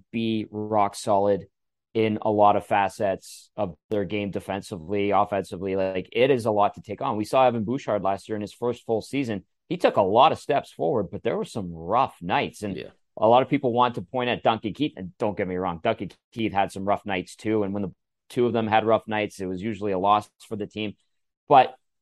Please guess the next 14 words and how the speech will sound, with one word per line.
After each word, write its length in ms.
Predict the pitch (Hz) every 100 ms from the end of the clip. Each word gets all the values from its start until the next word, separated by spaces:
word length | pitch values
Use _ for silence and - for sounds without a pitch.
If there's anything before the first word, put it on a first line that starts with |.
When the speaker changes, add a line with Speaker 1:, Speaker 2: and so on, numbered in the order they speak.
| _ -
Speaker 1:
with 300 | 117 143 143
guys 340 | 127 131 123
in 80 | 123
their 120 | 113
first 500 | 98 117 117 117 110
year 140 | 113 107
in 80 | 104
the 40 |
National 320 | 101 98 104
Hockey 320 | 98 95 -
League, 280 | 104 98 90 _ _ _ 156 -
historically, 840 | 117 - 113 107 104 107 104 104 _ _ -
not 200 | 110 113
surprisingly, 840 | 104 110 101 98 101 98 95